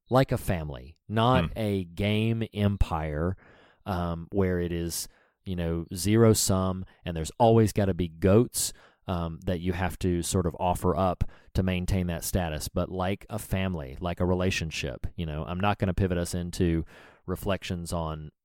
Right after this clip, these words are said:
Speaker 1: Midsommar one way or another, but like, you know, like, genuine relationship is what we are after, and, uh,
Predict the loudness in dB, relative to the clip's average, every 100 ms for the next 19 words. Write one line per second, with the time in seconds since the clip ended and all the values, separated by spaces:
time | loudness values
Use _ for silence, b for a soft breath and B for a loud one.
0 | -14 -6 -6 -4 -2 0 0 0 0 -2
1 | -4 -6 -6 -4 -4 -2 -2 -4 -6 -6
2 | -6 -6 -4 0 0 -2 -4 0 2 2
3 | 2 0 -4 -4 -2 0 -2 -2 -6 -6
4 | -6 -6 -10 b b b b -6 -4 4
5 | 4 4 -2 -4 -4 -4 -6 -6 -8 -10
6 | -8 -6 -4 -6 -6 -4 -6